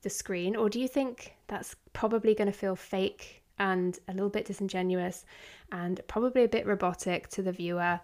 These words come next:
and maybe a bit like, "Ugh, that energy is off"? I guarantee you've watched people sell on Instagram and you know when they're forcing it. You know when they're forcing it.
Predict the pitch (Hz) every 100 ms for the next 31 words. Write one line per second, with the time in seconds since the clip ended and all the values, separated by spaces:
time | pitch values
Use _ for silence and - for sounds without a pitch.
0 | - - - - - 190 190 196 190 -
1 | 185 170 - 180 175 - - - 170 -
2 | 175 175 165 156 165 170 - - - _
3 | _ _ _ _ _ _ _ _ - -
4 | 214 226 240 254 240 220 202 196 - -
5 | 202 196 185 - 180 185 190 175 - -
6 | 185 185 202 208 214 208 208 190 196 185
7 | 185 - 202 - - - - _ - -
8 | - - 269 294 277 220 - - - -